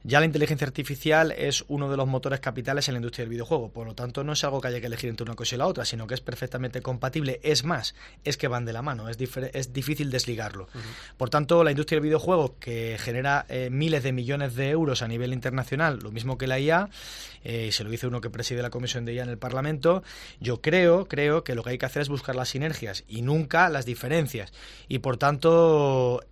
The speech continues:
Speaker 1: ese es el proyecto que yo creo que tenía Agustín González encima de la mesa, y ese es en el que se va a seguir trabajando. De hecho, eh,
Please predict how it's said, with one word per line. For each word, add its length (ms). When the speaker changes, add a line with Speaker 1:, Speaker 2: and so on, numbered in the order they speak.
Speaker 1:
ese 180
es 80
el 100
proyecto 400
que 120
yo 80
creo 180
que 80
tenía 220
Agustín 320
González 340
encima 380
de 40
la 100
mesa, 420
y 160
ese 120
es 120
en 60
el 60
que 80
se 120
va 60
a 20
seguir 200
trabajando. 520
De 100
hecho, 380
eh, 360